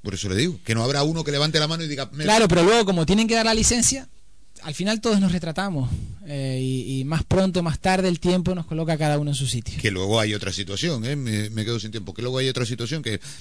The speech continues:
Speaker 1: es, estas situaciones de las plantas de asfalto pasa como con las zonas de residuos, ¿no? Eh, que nadie las quiere en su municipio, que parece tan, pero es un poco también una especie de leyenda urbana. O sea, una leyenda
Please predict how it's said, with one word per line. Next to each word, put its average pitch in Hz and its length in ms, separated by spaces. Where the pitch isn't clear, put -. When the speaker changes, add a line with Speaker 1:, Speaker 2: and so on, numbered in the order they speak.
Speaker 1:
es, 123 280
estas 131 240
situaciones 139 380
de 110 80
las 98 80
plantas 123 260
de 139 80
asfalto 170 420
pasa 127 260
como 135 280
con 120 160
las 110 120
zonas 127 180
de 117 80
residuos, 113 560
¿no? 147 200
Eh, 95 220
que - 120
nadie 98 160
las 117 100
quiere 135 240
en 117 60
su 113 100
municipio, 113 480
que 69 80
parece - 260
tan, 107 160
pero 110 140
es 131 40
un 151 60
poco 180 180
también 135 360
una - 80
especie - 280
de 131 160
leyenda 113 460
urbana. 110 400
O - 120
sea, 85 340
una 117 220
leyenda 147 600